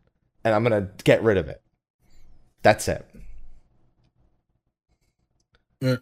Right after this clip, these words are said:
Speaker 2: again,
Speaker 1: If you,
Speaker 2: don't
Speaker 1: if you spill any more trade secrets, I'm going to do it. <laughs>
Speaker 2: You act like peop-, again, you act like people didn't know this shit.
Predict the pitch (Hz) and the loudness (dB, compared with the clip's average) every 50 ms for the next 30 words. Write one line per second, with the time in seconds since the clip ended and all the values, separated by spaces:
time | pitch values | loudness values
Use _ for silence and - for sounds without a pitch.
0 | _ - 131 127 101 98 107 98 87 78 80 - - 120 127 107 92 92 131 - | _ -4 -2 -2 0 0 -2 -2 -4 -4 -6 -4 -2 -2 -2 0 0 0 0 0
1 | 147 151 147 - - - - 139 135 131 135 165 170 175 170 170 156 - - - | 0 0 0 -2 0 4 6 6 8 8 8 8 8 8 8 6 4 4 2 2
2 | 156 - - - - - 127 - - 110 90 - - - - - - _ _ _ | 2 2 2 2 2 0 0 2 0 -4 -4 -4 -6 -12 -12 -14 -16 _ _ _
3 | _ _ _ _ _ - - 117 110 - 156 143 147 143 147 139 123 110 - 123 | _ _ _ _ _ -10 -8 -8 -2 0 2 4 4 4 4 2 0 -2 0 0
4 | 104 - 76 80 - - - - - - - - - - - - - - 320 - | 0 0 0 -2 -2 -4 -4 -8 -8 -8 -10 -4 -2 -2 -2 -2 -4 -10 -10 -10
5 | - - - - - _ _ _ _ _ _ _ _ _ _ _ _ _ _ _ | -10 -12 -20 -20 -20 _ _ _ _ _ _ _ _ _ _ _ _ _ _ _
6 | _ _ _ _ _ _ _ _ - - - - - - 107 - - 95 - - | _ _ _ _ _ _ _ _ -20 -18 -14 -10 -8 -8 -8 -6 -6 -6 -6 -6
7 | - - - - _ _ _ - - - _ - 127 - 165 165 151 113 90 92 | -8 -12 -12 -14 _ _ _ -20 -20 -12 _ -6 -2 0 0 0 0 0 -2 -4
8 | 87 107 110 - 90 87 - - 98 90 - - 82 78 82 78 78 80 73 67 | -6 -6 -6 -6 -8 -10 -10 -8 -10 -10 -8 -8 -8 -8 -8 -8 -8 -10 -10 -8
9 | 71 82 78 71 71 - - 87 71 67 | -10 -10 -10 -8 -8 -8 -8 -10 -12 -14